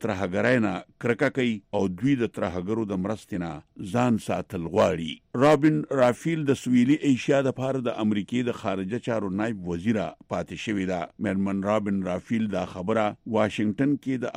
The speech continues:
افغانستان د سفیر د دې دعوې رد کولو په موقع کړې ده چې د پاکستان د فوز زلمي افسران کېدای شي چې د خپلو وړاندینو کمانډرانو نه د ترهګرو زیاته مرسته وکړي.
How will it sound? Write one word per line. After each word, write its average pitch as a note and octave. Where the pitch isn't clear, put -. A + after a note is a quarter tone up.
افغانستان G2
د G2+
سفیر A#2
د G2
دې G#2+
دعوې G#2
رد -
کولو B2+
په F#2+
موقع F2+
کړې B2
ده A#2
چې A#2
د -
پاکستان B2+
د A2
فوز A#2+
زلمي A2+
افسران G#2+
کېدای G#2
شي F2+
چې A2+
د G#2+
خپلو D3
وړاندینو A2
کمانډرانو A2
نه F#2
د F#2+
ترهګرو G2+
زیاته A2
مرسته F#2
وکړي. F2+